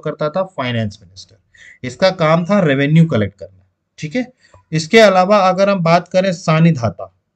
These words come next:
ठीक है, ये हुआ करता था चीफ ट्रेजरी ऑफिसर।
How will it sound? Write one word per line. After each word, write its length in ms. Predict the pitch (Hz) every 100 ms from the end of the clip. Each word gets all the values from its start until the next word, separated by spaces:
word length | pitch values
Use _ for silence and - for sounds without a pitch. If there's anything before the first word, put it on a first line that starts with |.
| _
ठीक 180 | 131 139
है, 120 | 220 208 _ _ _ _
ये 260 | 117 147 240
हुआ 260 | 170 170 185
करता 340 | 180 165 180
था 180 | 175 202
चीफ 440 | 196 - 180 214 208
ट्रेजरी 400 | 156 143 147 160
ऑफिसर। 400 | 117 92 98 -